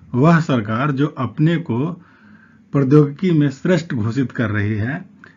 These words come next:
हैजे जैसी साधारण बीमारी को रोकने में असफल रही है। मैं स्वास्थ्य मंत्री का ध्यान इस ओर आकर्षित करना चाहूंगा कि वे स्थिति को नियंत्रण में लाने के लिए तत्काल जरूरी कदम उठाएं। दूसरा विधायक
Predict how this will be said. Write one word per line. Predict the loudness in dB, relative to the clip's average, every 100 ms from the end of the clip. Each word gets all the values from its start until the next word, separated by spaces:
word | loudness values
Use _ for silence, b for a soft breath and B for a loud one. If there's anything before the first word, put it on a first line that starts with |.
| b -6
हैजे | 2 2 4 4
जैसी | 2 2 0
साधारण | -2 -2 -2 0 2 2
बीमारी | 2 2 -2
को | -2 0
रोकने | 0 0 0 2
में | 2
असफल | 0 -4 -2 0
रही | 0 -2 -2
है। | -4 -8 -12 B B B 0
मैं | 2 2
स्वास्थ्य | 0 0 0 2
मंत्री | 2 2 0
का | -2 -2
ध्यान | 0 0 0 0 -2 B B B B
इस | 0 2
ओर | 0 0
आकर्षित | 0 -2 -2 -2 -2
करना | 0 2 2
चाहूंगा | 0 0 0 -2 -4 -8 b b 0
कि | 4
वे | 6 4
स्थिति | 0 -6 -2 -2
को | 2
नियंत्रण | 4 6 6 4 2 2
में | 2
लाने | 2 4 2 2
के | -2
लिए | -2 0 -2
तत्काल | -4 -8 -6 -4 0 0
जरूरी | 2 2 0
कदम | 0 -2 0 0
उठाएं। | -2 -4 -2 -4 -10 _ _ b b b b -20 _ -20 -20 _ _ _ _ _ _ _ _ _ _ _ _ _ b b b b b -20 6
दूसरा | 12 12 12 10
विधायक | 10 8 6 2 0